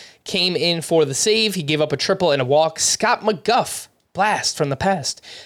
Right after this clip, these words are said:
then closed it out for his second save. Uh, he has not allowed an earned run in his last eleven appearances, which spans fourteen and two-thirds innings, twenty-two strikeouts during that time. So,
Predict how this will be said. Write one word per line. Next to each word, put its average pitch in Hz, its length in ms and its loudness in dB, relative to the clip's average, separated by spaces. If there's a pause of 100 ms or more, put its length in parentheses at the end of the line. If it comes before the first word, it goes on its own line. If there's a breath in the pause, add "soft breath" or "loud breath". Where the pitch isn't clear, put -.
(100)
then 202 220 0
closed 185 320 0
it 156 40 0
out 165 200 0
for 156 120 2
his 139 140 2
second 165 300 -2
save. 160 400 0 (260 soft breath)
Uh, 127 160 0
he 247 200 0
has 214 200 2
not 190 240 0
allowed 156 340 4
an 131 120 -4
earned 156 240 2
run 151 260 4
in 143 140 -2
his 131 120 0
last 135 360 2
eleven 156 680 0
appearances, 196 840 0 (340 soft breath)
which 151 140 0
spans 151 360 0
fourteen 208 460 0
and 170 100 0
two-thirds 170 440 0
innings, 147 440 0 (300 soft breath)
twenty-two 233 800 0
strikeouts 160 560 2
during 135 200 2
that 123 160 2
time. 113 260 -2
So, 120 480 2